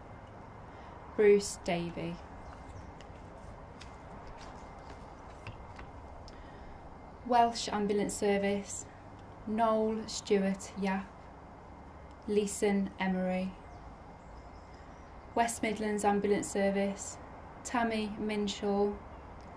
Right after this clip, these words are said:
Jonty Oliver. Tracy Cole. Kelly Pugh. David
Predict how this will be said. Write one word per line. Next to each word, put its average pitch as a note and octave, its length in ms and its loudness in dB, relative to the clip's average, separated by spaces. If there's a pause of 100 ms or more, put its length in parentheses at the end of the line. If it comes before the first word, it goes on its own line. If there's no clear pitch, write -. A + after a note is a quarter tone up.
(680)
Jonty A3 680 4
Oliver. G3 600 4 (1600)
Tracy A3 720 4 (100)
Cole. F#3+ 580 2 (1600)
Kelly A3 560 4 (140)
Pugh. G3 520 4 (1600)
David A#3 420 4